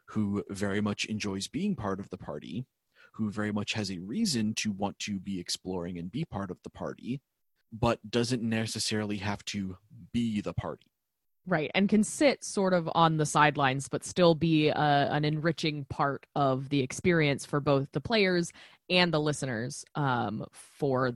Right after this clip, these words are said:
Speaker 2: this setting. I, I have a question, actually, about, uh, about a different character.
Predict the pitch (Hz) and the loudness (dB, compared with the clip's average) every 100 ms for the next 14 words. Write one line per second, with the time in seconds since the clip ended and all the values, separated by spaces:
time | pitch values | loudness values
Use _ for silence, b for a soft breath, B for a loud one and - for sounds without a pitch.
0 | - - 123 - - - - 135 - - | -4 -2 -2 -4 -10 -10 -6 -4 -6 -10
1 | - _ _ _ _ _ - 247 339 - | -16 _ _ _ _ _ 2 4 4 6
2 | 254 349 339 - 190 - 170 160 - 165 | 4 4 2 2 2 2 -2 -2 0 0
3 | 151 143 156 147 143 - - - 139 139 | 0 2 6 6 6 0 -10 0 4 6
4 | 131 139 147 139 143 139 - 87 95 - | 6 4 4 4 -2 -4 -6 -6 -6 -6
5 | - | -10